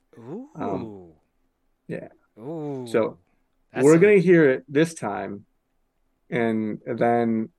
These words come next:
Speaker 2: yeah, so it's really gonna put my editing chops to the test. So
Speaker 1: All right.
Speaker 2: that's another reason where I was like, "Yeah, I better do this one on my own instead of
Speaker 1: Okay.
Speaker 2: <laughs> signing you up to doing it," 'cause you would be like, "I hate you. I'm not doing any of this anymore."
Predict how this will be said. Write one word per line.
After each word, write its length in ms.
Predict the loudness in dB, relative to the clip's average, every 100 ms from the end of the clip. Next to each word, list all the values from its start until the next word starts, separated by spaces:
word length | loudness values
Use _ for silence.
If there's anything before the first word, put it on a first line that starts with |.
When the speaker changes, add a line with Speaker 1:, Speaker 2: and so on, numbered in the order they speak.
| 0
Speaker 2:
yeah, 180 | 0
so 140 | 2 -2
it's 160 | -2
really 340 | -2 2 4 6
gonna 160 | 4
put 260 | 2 -2 -2
my 300 | -2 -2 -4 _
editing 420 | 2 4 4 -2 -4
chops 540 | -2 -2 -4 -12 -20 -12
to 100 | -10
the 100 | -6
test. 580 | -2 -2 -4 -16 -20 _ _
So 300 | _ -4 -2
Speaker 1:
All 60 | -2
right. 200 | -4 -4
Speaker 2:
that's 160 | -2 2
another 300 | 4 4 4
reason 500 | 2 2 0 -2 -4 _ _ _ -4
where 220 | 4 6
I 180 | 6 4
was 180 | 2 0
like, 200 | -2 0
"Yeah, 140 | -2
I 100 | 0
better 240 | 0 2
do 160 | 2 0
this 180 | -4 -2
one 380 | -2 -2 -2 -8
on 160 | -4 -2
my 220 | 0 0
own 240 | -2 -4 -6
instead 260 | -8 -6
of 60 | -6
Speaker 1:
Okay. 240 | -8 -6 -6
Speaker 2:
<laughs> 60 |
signing 320 | 0 0 0 2
you 160 | 4
up 120 | 4
to 100 | 2
doing 280 | 0 0 0
it," 100 | -2
'cause 180 | -2 -8
you 140 | -6 -8
would 100 | -4
be 100 | -2
like, 360 | 0 0 -2 -4
"I 140 | 0 4
hate 440 | 6 4 0 -2
you. 320 | 4 4 4
I'm 100 | 2
not 220 | 2 2 2
doing 280 | 0 2
any 140 | 0 -2
of 60 |
this 200 | -2 -4
anymore." 440 | -6 -4 -2 -2